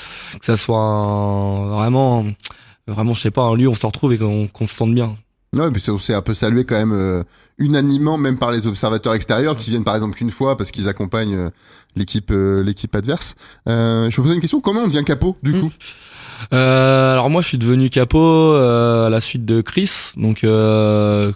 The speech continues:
Speaker 1: ça, ça s'est fait un peu naturellement. Chris était, euh, m'avait, euh, m'avait dit voilà, je veux que ce soit toi qui, qui prenne la relève, alors que j'étais, j'étais tout jeune, hein, j'avais, j'avais dix-huit ans.
Speaker 2: Mm.
Speaker 1: Et, euh, ça s'est fait naturellement. Bah, j'ai commencé avec lui derrière, à,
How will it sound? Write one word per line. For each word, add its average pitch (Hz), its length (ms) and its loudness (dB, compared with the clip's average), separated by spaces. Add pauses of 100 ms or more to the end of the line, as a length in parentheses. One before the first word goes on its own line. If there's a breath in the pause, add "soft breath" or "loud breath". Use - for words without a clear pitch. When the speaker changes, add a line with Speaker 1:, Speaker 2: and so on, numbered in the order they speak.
(640)
Speaker 1:
ça, 110 400 0
ça 104 140 -4
s'est 120 120 -2
fait 135 120 -2
un 135 80 4
peu 160 140 2
naturellement. 131 560 2
Chris 135 260 -2
était, 117 300 0
euh, 110 400 2
m'avait, 107 340 0
euh, 107 200 0 (600 loud breath)
m'avait 113 160 2
dit 120 100 2
voilà, 135 220 4
je 123 60 0
veux 120 80 0
que - 40 -6
ce - 60 -8
soit 117 100 0
toi 135 140 0
qui, 127 80 -4 (200)
qui 117 100 -4
prenne 117 180 0
la 113 100 0
relève, 127 320 2
alors 107 160 0
que 104 80 -14
j'étais, 110 300 0
j'étais 104 200 -4
tout - 140 -4
jeune, 139 200 2
hein, 117 80 0
j'avais, 104 380 0
j'avais 104 200 -2
dix-huit 113 360 -2
ans. 147 160 0 (100)
Speaker 2:
Mm. 113 100 -2 (560 loud breath)
Speaker 1:
Et, 113 180 2
euh, 107 840 0
ça - 80 -10
s'est - 100 -10
fait 123 80 0
naturellement. 123 520 2
Bah, 120 120 2
j'ai 110 120 0
commencé 117 340 0
avec 123 220 2
lui 143 120 4
derrière, 123 320 2
à, 107 300 0